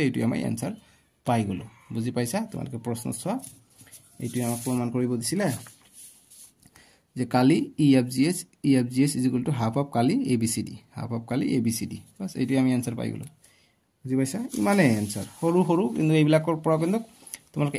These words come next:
এম চি কিউ আহিব। এইবিলাক সূত্ৰৰ পৰা এম চি কিউ আহিব। ঠিক আছে? যেনেকুৱা সামুদ্ৰিকৰ কালি কি হয়, ত্ৰিভুজৰ কালি কি হয়।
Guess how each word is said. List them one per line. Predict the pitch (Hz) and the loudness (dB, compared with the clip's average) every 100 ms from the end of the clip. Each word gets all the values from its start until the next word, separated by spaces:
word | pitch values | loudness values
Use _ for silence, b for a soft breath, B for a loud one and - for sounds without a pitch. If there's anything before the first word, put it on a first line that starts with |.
| 151 | 4
এম | 156 | 4
চি | 147 | 4
কিউ | 151 | 4
আহিব। | 117 104 98 | 4 2 2
এইবিলাক | 156 180 185 | 4 4 4
সূত্ৰৰ | 175 180 175 | 2 2 4
পৰা | 165 143 | 4 4
এম | 131 | 4
চি | 113 | -2
কিউ | 104 | -4
আহিব। | 101 101 - _ _ - | -4 -8 -14 _ _ -4
ঠিক | 156 | 0
আছে? | 127 | 2
যেনেকুৱা | 127 135 151 202 - | 4 4 4 0 2
সামুদ্ৰিকৰ | 139 135 139 139 135 | 4 4 2 0 2
কালি | 131 127 | 2 2
কি | 131 | 2
হয়, | 135 - | 0 -2
ত্ৰিভুজৰ | 127 127 127 123 | 0 2 0 0
কালি | 123 117 | -2 -2
কি | 113 | -4
হয়। | 143 | -6